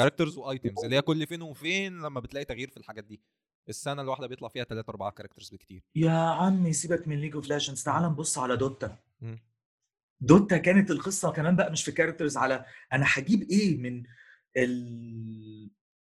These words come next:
Speaker 2: weapon ده، ولا إيه اللي هيحرق معايا مانا، ولا إيه اللي <laughs> هيعمل معايا فرق في ال، في ال، في ال، في الباتل اللي إحنا بنعملها في دوتا. فكانت اللعبة كلها في إن أنا بدي للناس resources على characters الموجودة معاهم هيعرفوا يعملوا بيها إيه.
Speaker 1: مهم.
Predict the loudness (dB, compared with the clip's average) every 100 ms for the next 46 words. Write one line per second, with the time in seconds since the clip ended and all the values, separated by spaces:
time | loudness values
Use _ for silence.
0 | _ 10 12 12 6 6 6 6 4 2
1 | 2 2 4 2 2 2 6 8 8 6
2 | 4 4 4 6 6 8 6 6 4 4
3 | 6 6 6 6 6 8 8 6 2 -6
4 | -18 -18 -16 4 8 8 6 4 2 2
5 | 0 0 -2 -2 -2 -2 -4 -4 -4 -6
6 | -6 -2 4 6 6 4 4 0 0 0
7 | 0 0 2 0 2 -2 -4 -6 0 6
8 | 6 6 4 6 4 4 2 4 4 2
9 | -2 -2 2 2 2 0 0 0 0 2
10 | 2 0 0 2 2 2 2 0 0 -2
11 | -2 -2 0 0 0 -2 -2 -2 -4 -4
12 | -4 -4 -4